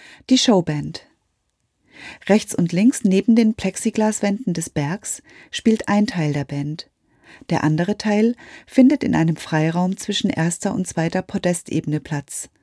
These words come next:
vergleichbar mit einem Orchestergraben.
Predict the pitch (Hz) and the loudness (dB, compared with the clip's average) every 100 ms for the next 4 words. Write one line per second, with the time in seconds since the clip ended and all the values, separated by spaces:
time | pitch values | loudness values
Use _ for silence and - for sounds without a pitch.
0 | _ _ - 254 233 175 175 190 180 190 | _ _ 2 2 6 4 2 0 0 0
1 | - 165 170 185 190 170 143 139 143 139 | 0 0 0 -4 -4 -4 -6 -6 -8 -6
2 | 147 | -8